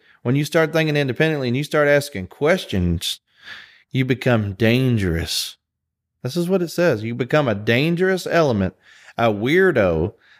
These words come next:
that needs to be put back in place. Even your friends and relatives, this is where it gets really crazy. Even if your friends and relatives might stop treating you the same way because they're still running that matrix race.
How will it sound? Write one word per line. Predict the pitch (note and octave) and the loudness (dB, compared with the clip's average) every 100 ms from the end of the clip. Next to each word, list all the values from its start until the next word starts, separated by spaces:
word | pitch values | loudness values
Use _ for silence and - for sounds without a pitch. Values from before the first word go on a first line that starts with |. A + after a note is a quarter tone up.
| - | -4
that | B2 | 0
needs | A#2 D#3 C#3+ | 2 0 0
to | C3+ | -2
be | C#3 | -2
put | - E3 | 0 -2
back | E3 E3 D3+ | 2 2 2
in | C#3 | -4
place. | D#3 C#3 G#2+ - | 0 0 -2 -2
Even | C#3 E3 F3+ | 0 2 2
your | D#3 C3+ | 2 -2
friends | - D#3 F3 D#3+ | -2 0 2 0
and | C3+ A2 | -2 0
relatives, | A#2 E3+ F3 F3 A2 G2+ G2+ - _ _ _ _ _ _ - | 2 4 2 2 2 2 0 -8 _ _ _ _ _ _ -2
this | D#3+ A3 | 0 0
is | D3 | 2
where | C3+ | 0
it | G#2 | 0
gets | G#2 D3 | -2 0
really | F3 B2+ | 2 2
crazy. | - F#2+ D#2+ C2+ - _ | 2 0 0 -6 -12 _
Even | D#3+ G#3 A3 A3+ | 0 2 2 2
if | G3+ D#3+ - | 2 0 0
your | B2 G#2 | 0 0
friends | - - D#3+ G3 G#3 G#3 G3+ - _ _ - _ - | -2 -2 2 2 2 2 0 -2 _ _ -20 _ -4
and | B2+ A2+ | -2 -2
relatives | A2+ E3+ G3 D#3+ - A2 G2 | 2 2 2 0 0 0 0
might | A2 C3+ F#3+ F#3+ | -2 0 0 -2
stop | - F#3 F3+ G#3 | 0 2 2 2
treating | F3+ F#3 D#3+ D3+ | 2 2 2 0
you | D3+ | 0
the | B2+ | -2
same | - D#3+ D3 | -2 -2 0
way | D#3 D3+ | 2 0
because | A#2+ - B2+ A2+ | 0 0 0 2
they're | C3 D3+ | 0 0
still | - D#3 B2 | -2 -2 0
running | A#2 C#3+ C#3+ A2+ | 2 0 0 -2
that | G#2+ A2 - | 0 0 0
matrix | G#2 B2 A#2+ A2+ G2 - | -2 -2 -2 -4 -4 -4
race. | F#2+ B2 - - - | 0 0 -2 -6 -8